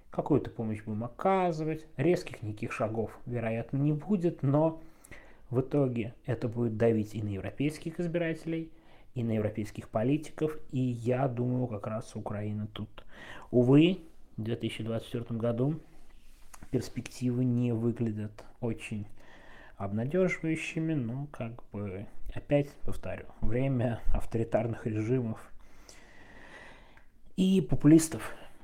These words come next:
что достаточно грустно и не очень приятно. С тревогой входим в этот две тысячи двадцать четвертый год. Э, из хорошего я вам могу сказать,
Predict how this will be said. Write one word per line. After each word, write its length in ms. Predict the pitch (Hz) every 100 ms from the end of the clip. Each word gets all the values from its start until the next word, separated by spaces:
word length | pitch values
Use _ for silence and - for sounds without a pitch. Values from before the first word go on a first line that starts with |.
| -
что 520 | - - 135 139 165
достаточно 800 | 147 143 - 120 120 - - 151
грустно 480 | 131 113 127 - 135
и 500 | - 123 117 123 147 - - -
не 460 | 110 110 104 113 123 - -
очень 300 | 120 120 -
приятно. 840 | - 110 104 135 151 185 190 185 156 - 113 101 - - - - - - -
С 120 | -
тревогой 640 | - 139 123 117 110 113 - -
входим 580 | - - 117 120 110 - -
в 120 | 120
этот 300 | 117 120 117 -
две 200 | 113 120
тысячи 540 | 123 117 - - - - - - - -
двадцать 400 | 208 120 - -
четвертый 460 | - 110 107 - 98
год. 400 | 110 131 151 - - - - - - -
Э, 300 | 113 110 110
из 360 | 110 110 107
хорошего 760 | - - 104 120 - 120 104 107 - - - -
я 140 | 101
вам 120 | 104
могу 180 | 101 104
сказать, 520 | - 98 98 101 127